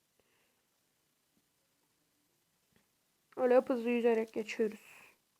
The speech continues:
<clears throat> Tam Karno'yu buldum, bayıltıyorum derken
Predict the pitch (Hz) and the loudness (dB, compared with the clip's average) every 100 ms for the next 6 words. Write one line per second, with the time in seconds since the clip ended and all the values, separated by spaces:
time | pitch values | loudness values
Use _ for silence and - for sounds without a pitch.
0 | _ _ _ _ _ _ - _ _ _ | _ _ _ _ _ _ -20 _ _ _
1 | _ _ - - - 285 208 208 311 339 | _ _ 2 6 10 8 8 4 8 10
2 | 359 359 359 370 349 311 359 370 339 359 | 12 12 12 8 8 8 8 8 10 10
3 | 359 330 381 370 359 381 392 381 - 415 | 10 10 10 10 10 12 12 10 10 12